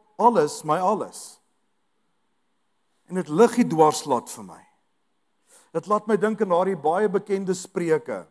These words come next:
Ons almal ken daardie Spreuke. Spreuke drie vers ses. Spreuke drie vers ses sê, "Ken hom in wat?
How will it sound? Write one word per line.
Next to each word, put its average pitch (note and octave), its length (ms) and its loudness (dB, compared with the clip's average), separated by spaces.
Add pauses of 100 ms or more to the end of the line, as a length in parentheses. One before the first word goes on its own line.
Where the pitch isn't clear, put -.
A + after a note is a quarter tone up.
(420)
Ons D#3 240 -16
almal G3+ 320 0
ken G3+ 200 -6
daardie E3 280 -2
Spreuke. B2+ 640 -6 (400)
Spreuke G3+ 580 -2
drie F3 220 -6
vers D#3+ 400 -4
ses. A2+ 220 -8 (880)
Spreuke G#3 520 0
drie F#3 160 -4
vers F3+ 400 -4
ses D#3+ 320 -4
sê, G3 340 0 (560)
"Ken B3 220 4
hom A#3+ 320 8
in G3 160 -4
wat? C#3+ 400 -2